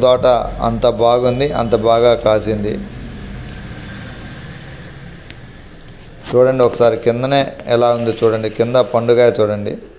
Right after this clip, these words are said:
కాయ పొడవు చూడండి ఎలా ఉందో. కింద ఊస పోకుండా కింద నుంచి కాయటం ఈ విత్తనం ఒక లక్షణం అనుకుంటా.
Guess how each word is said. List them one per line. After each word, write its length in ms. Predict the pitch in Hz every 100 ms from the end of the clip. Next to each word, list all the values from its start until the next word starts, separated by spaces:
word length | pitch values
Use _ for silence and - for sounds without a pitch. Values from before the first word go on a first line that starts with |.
| - - - _ _ -
కాయ 340 | 113 120 127 120 - -
పొడవు 280 | 113 120 120
చూడండి 280 | 120 113 110
ఎలా 240 | 107 107 110
ఉందో. 340 | 107 104 104 - - - - _ _ _ - - - - - - _ -
కింద 200 | 113 123
ఊస 420 | 113 117 131 147
పోకుండా 560 | 117 127 123 120 123
కింద 300 | 139 123 117
నుంచి 240 | 127 123 123
కాయటం 400 | 117 113 123 120 -
ఈ 120 | 120 113
విత్తనం 300 | 110 127 120
ఒక 420 | 107 113 104 - - - - - 113
లక్షణం 460 | 110 - 135 131 123 -
అనుకుంటా. 640 | 117 117 123 127 107 107 139